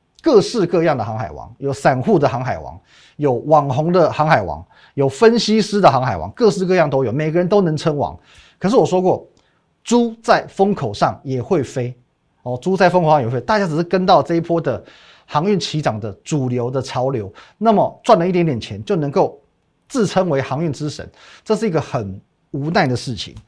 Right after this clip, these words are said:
殊不知啊，现在这些的，哦，种种航海王们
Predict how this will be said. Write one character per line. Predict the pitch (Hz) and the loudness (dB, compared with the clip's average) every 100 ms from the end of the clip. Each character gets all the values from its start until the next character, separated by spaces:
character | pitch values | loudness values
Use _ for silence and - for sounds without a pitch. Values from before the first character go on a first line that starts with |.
| _ - _ _ _ | _ -20 _ _ _
殊 | - 240 | -2 0
不 | 214 | 2
知 | 214 202 | 0 2
啊， | 175 101 | 2 2
现 | 196 | 0
在 | 180 | 0
这 | 175 | -2
些 | 170 156 156 151 _ | -2 -2 -4 -6 _
的， | - 131 101 - _ _ _ _ | -4 -4 -4 -14 _ _ _ _
哦， | 120 110 | -12 -2
种 | 170 180 | 0 2
种 | 196 143 | 2 0
航 | 107 135 | 0 -2
海 | 131 | 0
王 | 101 92 | -2 -6
们 | 85 | -10